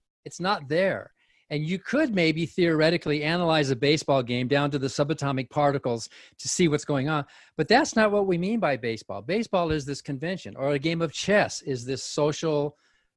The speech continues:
agreement that we have, or a dollar bill or a hundred dollar bill or a,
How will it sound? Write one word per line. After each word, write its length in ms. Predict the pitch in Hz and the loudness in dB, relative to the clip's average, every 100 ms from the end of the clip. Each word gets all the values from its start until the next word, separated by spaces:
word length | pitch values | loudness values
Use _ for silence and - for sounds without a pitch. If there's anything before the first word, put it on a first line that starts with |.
| _ | _
agreement 540 | 131 127 139 160 180 - | -6 -2 0 2 2 0
that 80 | 135 | 0
we 140 | 127 | 2
have, 180 | 120 117 | 0 0
or 180 | 170 185 | 4 4
a 60 | 165 | 6
dollar 420 | 185 170 190 185 | 4 4 4 4
bill 280 | 175 185 180 | 4 4 4
or 120 | 147 | 4
a 120 | 143 | 2
hundred 300 | 165 196 180 | 2 2 2
dollar 300 | 156 143 127 | 2 2 0
bill 360 | 127 127 123 123 | 0 -2 0 -2
or 160 | 117 | -4
a, 120 | 113 | -4